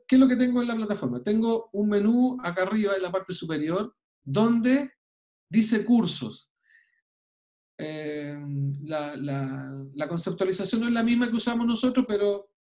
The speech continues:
pero para que ustedes entiendan, en el fondo, el curso se refiere a todos los contenidos que hay en la plataforma. Entonces, si aquí ustedes se fijan, tienen contenidos de matemáticas,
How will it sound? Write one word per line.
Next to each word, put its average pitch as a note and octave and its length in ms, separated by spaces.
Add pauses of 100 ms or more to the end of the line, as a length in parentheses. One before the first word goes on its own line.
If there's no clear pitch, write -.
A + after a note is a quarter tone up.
pero F#3 520
para F3+ 180
que F3+ 80
ustedes G#3 280
entiendan, A3 340
en F3+ 80
el E3+ 40
fondo, G3 320
el F#3 220
curso C4 260
se A#3+ 140
refiere A#3 400
a F#3 160
todos C4 220
los C4 120
contenidos A#3 680
que G#3+ 100
hay A#3+ 160
en A#3 60
la A3 100
plataforma. F#3+ 500 (640)
Entonces, F#3 480
si F#3+ 100
aquí A3+ 600
ustedes G3+ 400
se G#3+ 80
fijan, B3 580 (800)
tienen G3 440 (140)
contenidos F#3 640
de C3 400 (240)
matemáticas, D3+ 1000